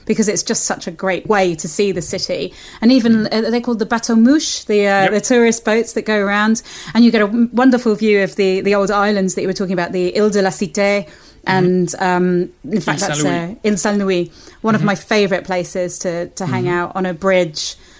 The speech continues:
Speaker 1: Just watching the world go by,
Speaker 2: Absolutely.
Speaker 1: sitting
Speaker 2: And
Speaker 1: having a
Speaker 2: travel
Speaker 1: picnic next to the river. I love it.
Speaker 2: Yep. And a travel tip, I'm sure your listeners love travel tips.
Speaker 1: Absolutely.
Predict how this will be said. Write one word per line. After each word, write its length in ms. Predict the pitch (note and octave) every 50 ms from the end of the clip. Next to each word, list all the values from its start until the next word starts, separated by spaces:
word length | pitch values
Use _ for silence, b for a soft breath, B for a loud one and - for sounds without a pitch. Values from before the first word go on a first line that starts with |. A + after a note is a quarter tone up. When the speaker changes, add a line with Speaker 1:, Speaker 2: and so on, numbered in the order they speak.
| b b
Speaker 1:
Just 200 | b - F3+ -
watching 420 | F3+ G3+ G#3 - - G3+ F#3+ F#3+ F#3
the 140 | F#3 F3+ F3+
world 300 | F3+ F#3+ F#3 F3+ F3 -
go 120 | F#3 F3+
by, 420 | F3 F#3+ F3+ F3+ F3+ F3+ F3+ F3+ F3
Speaker 2:
Absolutely. 180 | F3 B2 C3+
Speaker 1:
sitting 240 | - - B3 A3+ A#3
Speaker 2:
And 80 | A3+ A3+
Speaker 1:
having 180 | - - G#3+
a 40 | G#3
Speaker 2:
travel 280 | - F3 F#3 A#3+ A3 -
Speaker 1:
picnic 400 | - - A3+ A3 G#3+ A3 - -
next 240 | G#3 G3+ - - -
to 80 | - G3
the 120 | G3+ G3+
river. 220 | G3+ G3+ - G3+
I 180 | G3 G3 F#3+ F#3
love 200 | F#3 F#3+ F3+ -
it. 120 | F3 E3 B2+
Speaker 2:
Yep. 220 | B2 C3 - - - - _ _ _ _ _ - -
And 140 | C3 C3
a 40 | C3+
travel 380 | C3+ - - D#3 D#3 D3+ D3+ C#3
tip, 300 | - - D3 D#3 D3+ - - - -
I'm 100 | - -
sure 180 | A#2+ - D3+ D3
your 100 | C#3 C3
listeners 360 | C3 C3 C3 - B2+ A#2+ A2+
love 160 | A#2+ A#2 A2
travel 300 | - - B2+ B2+ A#2 A#2+
tips. 160 | A2 - - C3+
Speaker 1:
Absolutely. 560 | C#3+ - - G#3+ B3+ - - F#3 F3 D#3+